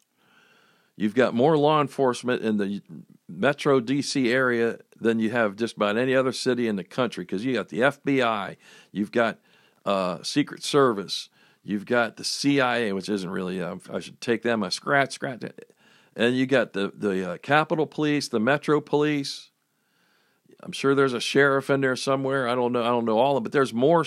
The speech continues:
there's more law enforcement running around D C than there is people, and yet we have the worst. Some of the worst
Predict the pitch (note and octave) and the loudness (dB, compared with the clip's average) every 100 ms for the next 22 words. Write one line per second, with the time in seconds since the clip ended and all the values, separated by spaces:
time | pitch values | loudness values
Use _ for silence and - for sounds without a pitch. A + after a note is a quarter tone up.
0 | - A#2+ G3 D#3 D#3 C3+ C#3 F#3+ E3+ C3+ | 0 2 2 4 2 4 4 2 2 2
1 | B2+ A#2+ A2 A#2 B2+ B2 B2 A#2+ B2 B2+ | 0 0 -4 -2 -2 -2 -2 -2 -4 -4
2 | - D3 C#3+ - - - - B2+ C3+ C#3 | -4 -4 -6 -10 -20 -16 0 2 4 4
3 | D3 C3+ - G#3 - A#2+ - - - - | 4 2 4 4 2 -4 -6 -14 -8 0
4 | B2+ D3+ D3+ C#3+ C3+ D3+ D3+ C3 - _ | 4 4 4 2 2 2 0 -2 -8 _
5 | _ - C#3 D3 F3+ D#3+ F#3 G3 C#3+ B2+ | _ 6 8 10 6 4 0 4 4 6
6 | F3 A3 - | 4 4 0